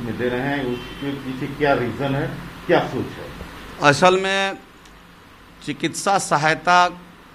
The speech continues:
Speaker 2: कोष हम लोग देते रहे हैं, पिछले साल भी हम लोगों ने दिया था, पिछले दो वर्षों से।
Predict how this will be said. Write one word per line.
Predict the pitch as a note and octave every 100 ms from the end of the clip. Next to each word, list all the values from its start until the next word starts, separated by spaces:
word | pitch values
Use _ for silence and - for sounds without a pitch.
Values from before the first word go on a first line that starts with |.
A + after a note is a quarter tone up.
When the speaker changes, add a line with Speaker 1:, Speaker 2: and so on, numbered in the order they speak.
| -
Speaker 2:
कोष | E3 F#3 F3+
हम | D#3 D#3+
लोग | E3 F3 C3+
देते | C#3 C#3 E3+
रहे | D#3 C#3+ C#3
हैं, | C3+ C#3
पिछले | B2 C3 C3+ D3 D3+ - - - -
साल | - A#2 B2+
भी | B2+ C3
हम | B2
लोगों | B2+ C3
ने | C3 A#2
दिया | A2+ B2
था, | B2+ A#2+
पिछले | A2 G#2 A2+
दो | G#2+
वर्षों | A2+ G#2 E2+ F2 D#2
से। | - D2